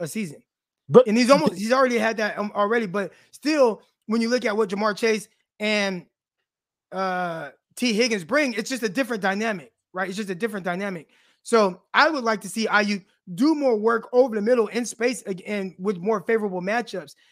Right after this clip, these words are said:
Speaker 1: and him be a eight hundred, eight, eight hundred fifty, uh, yard guy per season. I, I think that would be a win.
Speaker 2: But
Speaker 1: Now,
Speaker 2: I
Speaker 1: is
Speaker 2: think, I
Speaker 1: it
Speaker 2: think
Speaker 1: Justin Jefferson and, and maybe, you know, or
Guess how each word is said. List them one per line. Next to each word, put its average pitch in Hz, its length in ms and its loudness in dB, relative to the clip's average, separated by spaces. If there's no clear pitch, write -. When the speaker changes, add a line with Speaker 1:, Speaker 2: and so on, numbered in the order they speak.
Speaker 1:
and 208 200 -2
him 214 220 -2
be 254 180 0
a 214 180 0
eight 214 200 -2
hundred, 208 320 -2
eight, 202 240 -4
eight 214 140 -2
hundred 202 260 -4
fifty, 196 400 -8
uh, 180 600 -2
yard 190 340 2
guy 185 440 4
per 220 180 0
season. 190 380 -4
I, 240 180 2
I 269 100 4
think 247 180 -6
that 262 120 2
would 226 100 -6
be 196 80 -6
a 180 60 -4
win. 202 320 -10
Speaker 2:
But 277 100 4
Speaker 1:
Now, 240 100 12
Speaker 2:
I 220 80 8
Speaker 1:
is 226 220 4
Speaker 2:
think, 208 120 4
I 208 60 10
Speaker 1:
it 226 60 4
Speaker 2:
think 226 200 -2
Speaker 1:
Justin 190 380 2
Jefferson 247 680 2
and, 202 240 -4
and 226 140 0
maybe, 226 240 2
you 220 120 0
know, 208 80 2
or 196 340 -2